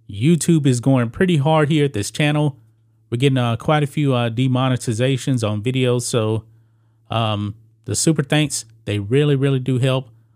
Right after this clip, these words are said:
Also, consider becoming a channel member or at black and white network dot com. You can see the link there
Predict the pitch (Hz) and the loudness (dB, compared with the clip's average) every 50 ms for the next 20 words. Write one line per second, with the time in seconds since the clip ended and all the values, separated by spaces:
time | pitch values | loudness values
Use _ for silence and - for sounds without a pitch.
0 | _ _ _ _ - 135 147 156 - - 165 160 147 - 147 131 - - 156 151 | _ _ _ _ 0 2 2 2 2 2 2 2 2 2 0 -2 2 2 2 2
1 | 139 131 123 - 147 135 123 104 95 - - 135 120 107 98 110 139 175 175 156 | 2 0 -2 -2 0 0 0 -2 -4 -4 -4 -4 -2 -2 -2 -2 -2 0 2 4
2 | 170 170 160 - - _ _ _ _ _ _ _ - 196 208 - - 156 147 123 | 4 2 2 0 -6 _ _ _ _ _ _ _ 0 2 2 2 2 0 0 0
3 | 113 127 135 135 135 - 139 127 120 123 117 117 113 113 104 104 104 98 104 - | 0 0 0 0 0 0 0 0 0 0 -2 -2 -2 -2 -2 -2 -2 -4 -6 -4
4 | - - 147 147 147 143 131 120 - 123 113 - - 127 110 101 113 127 127 117 | -4 -2 0 0 0 0 -2 -2 -2 -2 -2 -2 -2 -2 -2 -2 -2 -4 -4 -4
5 | - 135 139 143 147 139 | -2 -2 -2 0 -2 -4